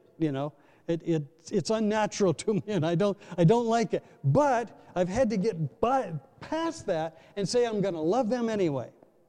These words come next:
They're go-, I'm gonna, they're, I'm gonna befriend them, and they're gonna be,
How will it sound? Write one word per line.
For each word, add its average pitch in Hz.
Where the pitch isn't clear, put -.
They're 170
go-, 175
I'm 170
gonna, 170
they're, 160
I'm 165
gonna 180
befriend 240
them, 139
and 139
they're 180
gonna 214
be, 202